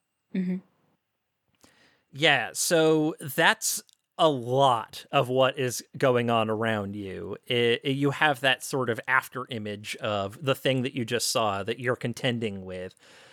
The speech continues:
Speaker 2: And it's, it's very, very hard not to have your mind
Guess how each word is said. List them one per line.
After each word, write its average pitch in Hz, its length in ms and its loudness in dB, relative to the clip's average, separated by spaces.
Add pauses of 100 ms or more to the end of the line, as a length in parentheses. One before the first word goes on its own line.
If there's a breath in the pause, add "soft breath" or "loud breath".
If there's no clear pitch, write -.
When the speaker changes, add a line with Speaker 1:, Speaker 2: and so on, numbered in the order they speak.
(360 loud breath)
Speaker 2:
And 104 680 -4 (160)
it's, - 480 -2 (320)
it's 135 180 -2
very, 139 440 0
very 160 260 2
hard 135 420 2
not 131 560 0
to 117 680 -2
have 117 480 0
your 127 140 0
mind 117 680 0